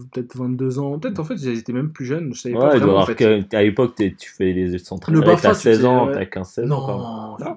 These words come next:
Speaker 1: bah non, centre aéré, t'es encore au centre aéré à quinze, seize ans.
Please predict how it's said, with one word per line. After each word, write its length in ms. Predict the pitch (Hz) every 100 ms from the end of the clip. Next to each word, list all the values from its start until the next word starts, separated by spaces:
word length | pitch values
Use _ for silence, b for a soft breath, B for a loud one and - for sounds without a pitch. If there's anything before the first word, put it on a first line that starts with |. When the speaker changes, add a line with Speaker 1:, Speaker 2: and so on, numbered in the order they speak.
| - _ _ _ -
Speaker 1:
bah 160 | 95
non, 180 | 151 185
centre 260 | 160 131 131
aéré, 380 | 127 160 143 131
t'es 60 |
encore 240 | 113 117 113
au 40 |
centre 220 | - 110
aéré 160 | 156 202
à 60 | 170
quinze, 200 | 156 156
seize 160 | 160
ans. 140 | 151